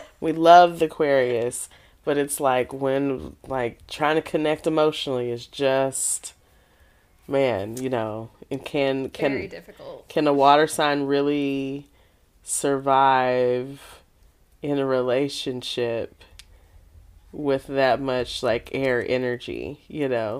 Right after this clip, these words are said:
Speaker 2: Like, I don't know.
Speaker 1: Especially, yeah, like you were talking about earlier, there's no water.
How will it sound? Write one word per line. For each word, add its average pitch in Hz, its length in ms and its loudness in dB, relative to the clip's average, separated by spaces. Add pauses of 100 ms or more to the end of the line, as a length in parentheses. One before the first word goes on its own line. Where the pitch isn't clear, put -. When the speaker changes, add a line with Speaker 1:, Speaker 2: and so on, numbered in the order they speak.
Speaker 2:
Like, - 260 -12
I 135 120 -4
don't 135 160 -4
know. 135 140 -4
Speaker 1:
Especially, 120 360 -12
yeah, 214 360 -14 (340)
like 220 280 -14
you 254 60 -18
were 262 80 -16
talking 240 200 -18
about 202 160 -12
earlier, 175 280 -12
there's 180 280 -18
no 190 480 -14
water. 160 680 -14